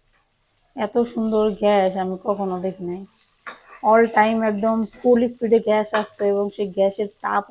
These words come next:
অনেক বেশি ছিল। যাই হোক, এক এক বাসার এক একটা সুবিধা, এই আর কি। তো এই তো পটল ভাজি করতেছি। তো এখন নুডলসটা ভাজি করব। নুডলস ভাজি করার জন্য একটা কড়াই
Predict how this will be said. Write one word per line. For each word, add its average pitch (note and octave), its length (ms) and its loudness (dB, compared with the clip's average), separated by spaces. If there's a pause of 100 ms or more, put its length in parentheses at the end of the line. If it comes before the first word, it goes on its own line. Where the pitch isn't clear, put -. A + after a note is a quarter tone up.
অনেক G3 180 -6 (760)
বেশি G#3 280 0 (100)
ছিল। F3+ 160 -12 (380)
যাই A3 200 2
হোক, A3 120 -6 (960)
এক A#3 160 -4
এক A#3 180 -4
বাসার B3 280 0
এক A#3 140 0
একটা A3 140 -6 (100)
সুবিধা, G#3 340 -4 (280)
এই G3 160 -4
আর F#3 140 -6
কি। A#3+ 100 -16 (960)
তো - 160 -18
এই A3 140 -4
তো A#3 60 -2 (160)
পটল A3+ 240 -2 (100)
ভাজি G3+ 260 0
করতেছি। G#3+ 440 -6 (960)
তো - 20 -6 (100)
এখন B3 220 4
নুডলসটা B3+ 360 2 (100)
ভাজি A3+ 320 0
করব। A#3+ 220 2 (420)
নুডলস A3 280 -4 (120)
ভাজি G#3 300 -2
করার A3+ 260 0
জন্য A3 180 -4 (120)
একটা A3 140 -8 (100)
কড়াই A3 240 2